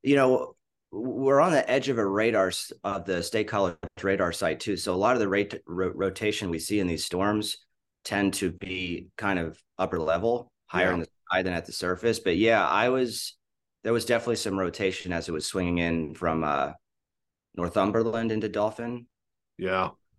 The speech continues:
Speaker 1: So yeah, I was seeing that too. And then, and then it just, that kind of went away. And then what really became the focus of attention was just that really, you know, intense hail core
Speaker 2: Yeah.
Speaker 1: that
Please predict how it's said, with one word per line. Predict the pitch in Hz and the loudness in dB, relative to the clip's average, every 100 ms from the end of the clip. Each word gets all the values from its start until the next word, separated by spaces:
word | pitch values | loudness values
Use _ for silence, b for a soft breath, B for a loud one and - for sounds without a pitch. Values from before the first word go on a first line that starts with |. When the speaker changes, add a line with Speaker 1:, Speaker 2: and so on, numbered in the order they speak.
| _ _ _ _ - | _ _ _ _ -6
Speaker 1:
So | 110 104 | 0 2
yeah, | 110 107 98 | 4 4 4
I | |
was | 120 117 | 2 0
seeing | 123 113 98 | -2 -2 0
that | 92 87 | -2 -2
too. | 107 101 92 | -2 0 2
And | 90 | 2
then, | 110 123 | 0 0
and | - 101 | -2 0
then | 123 | 0
it | 123 | 0
just, | 123 110 - 87 | -2 -6 -6 -2
that | 107 - | -2 0
kind | 135 117 | 0 0
of | |
went | 95 110 | 0 0
away. | 90 78 82 101 113 | -2 -2 0 0 0
And | 92 | -2
then | 90 90 | -4 -4
what | 95 - | -4 -4
really | 98 107 90 80 - | -2 -2 -2 -6 -10
became | 92 101 92 87 73 b b b _ - | -8 -4 -4 -4 -8 b b b _ -14
the | |
focus | 92 107 - 95 | -4 -2 -2 -4
of | 92 | -4
attention | 85 104 104 98 87 | -4 -2 -2 -2 -2
was | 82 78 - | -2 -2 -4
just | - 95 - | -4 -4 0
that | 76 67 | -2 -2
really, | 87 120 87 69 55 - _ _ _ _ _ _ _ _ | -2 0 2 0 -6 -14 _ _ _ _ _ _ _ _
you | - 95 | -6 -2
know, | 87 | -2
intense | 78 87 85 110 107 | -2 -6 -4 -2 -2
hail | - 95 117 | 0 2 2
core | 135 78 - 53 90 _ _ _ | 0 -6 -6 -6 -10 _ _ _
Speaker 2:
Yeah. | 104 95 | 2 4
Speaker 1:
that | 90 | 4